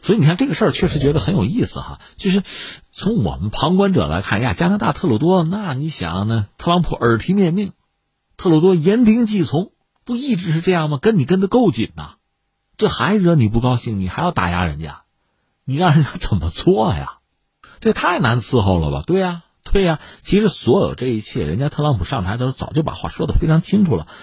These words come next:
美国优先，美国第一，我考虑你干嘛？加拿大你愿意跟我活该！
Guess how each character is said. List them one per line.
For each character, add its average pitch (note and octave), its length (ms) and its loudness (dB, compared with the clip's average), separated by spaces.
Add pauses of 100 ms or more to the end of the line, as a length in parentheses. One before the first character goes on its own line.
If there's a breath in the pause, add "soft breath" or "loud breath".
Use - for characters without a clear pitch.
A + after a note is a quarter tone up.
(200 loud breath)
美 G#2+ 420 4
国 C3 260 -2
优 E2 220 -4
先， D2+ 340 -10
美 A2+ 380 0
国 A#2 240 0
第 C3 200 -4
一， C#3 120 -2
我 E3+ 120 2
考 - 220 -2
虑 B3+ 160 0
你 B2+ 180 -4
干 C3+ 200 -8
嘛？ E2 160 -10
加 F#3 140 -6
拿 G#3+ 100 0
大 G3+ 100 2
你 A#2+ 120 2
愿 D3+ 260 0
意 - 20 -2
跟 F3+ 160 0
我 G2 100 0
活 - 300 -2
该！ G3 400 0